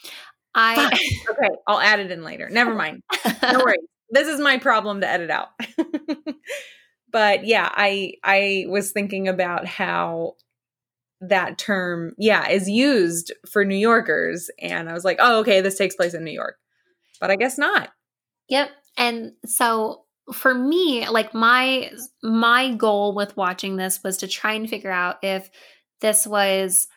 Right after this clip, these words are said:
Speaker 1: you know, if this was really the predecessor to Saw. And I, I think I came out of it thinking that it's not that Saw is a ripoff of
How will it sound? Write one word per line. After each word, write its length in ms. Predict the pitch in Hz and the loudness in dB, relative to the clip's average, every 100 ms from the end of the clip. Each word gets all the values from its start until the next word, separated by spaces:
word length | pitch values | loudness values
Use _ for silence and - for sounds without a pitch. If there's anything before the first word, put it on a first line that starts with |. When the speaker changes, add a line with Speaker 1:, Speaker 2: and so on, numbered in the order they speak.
| _ _ _ _ _ _ _ _ _ _ _ _ | _ _ _ _ _ _ _ _ _ _ _ _
Speaker 1:
you 160 | 220 214 | -4 2
know, 180 | 202 196 - _ - | 2 2 -6 _ 0
if 180 | 226 | 2
this 160 | 262 262 | 2 2
was 200 | 277 220 | 2 0
really 360 | 208 208 202 196 | 0 2 2 0
the 220 | 196 185 - | -2 -2 -8
predecessor 720 | - 190 190 185 180 190 175 | -2 0 2 0 0 -2 -6
to 160 | 175 180 | -4 0
Saw. 460 | - 170 - - - _ - | 0 0 -4 -6 -8 _ -2
And 160 | 220 | 2
I, 240 | 220 240 - - | 2 0 -2 -4
I 120 | 240 | -2
think 240 | 233 415 | -2 0
I 100 | 494 494 | 0 0
came 200 | - 294 | -2 2
out 160 | 240 | 2
of 100 | 240 | 2
it 200 | 233 220 | -2 -4
thinking 560 | - 220 214 226 220 214 | -4 -6 -4 -6 -6 -6
that 440 | 208 202 196 196 - _ _ _ _ _ _ _ _ _ _ _ _ - | -2 0 0 -2 -8 _ _ _ _ _ _ _ _ _ _ _ _ -2
it's 260 | 254 - | 0 -2
not 400 | 240 240 262 339 | 0 0 0 0
that 220 | 403 381 | -2 -4
Saw 340 | - 233 214 214 | -2 4 4 4
is 220 | - 220 | 2 -2
a 60 | 208 | -2
ripoff 840 | 185 180 175 214 220 233 240 - - _ - | -4 -10 -4 0 2 0 -4 -16 -20 _ 2
of 420 | 208 202 202 196 | 4 4 2 -4